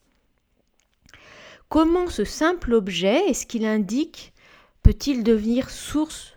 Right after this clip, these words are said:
de tant d'émotions, parfois joyeuses quand le chiffre vous plaît, et parfois source de tristesse,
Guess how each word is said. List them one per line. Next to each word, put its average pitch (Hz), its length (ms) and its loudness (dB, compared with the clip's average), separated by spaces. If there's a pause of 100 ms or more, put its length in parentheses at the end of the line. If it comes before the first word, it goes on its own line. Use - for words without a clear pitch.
de 202 120 -4
tant 262 320 0
d'émotions, 220 720 0 (880)
parfois 208 400 6
joyeuses 226 800 0
quand 202 160 -6
le 190 100 -4
chiffre 220 440 -6
vous 196 180 -8
plaît, 233 480 0 (720)
et 196 80 -2
parfois 233 600 2
source - 440 -6
de 196 200 0
tristesse, - 1000 -4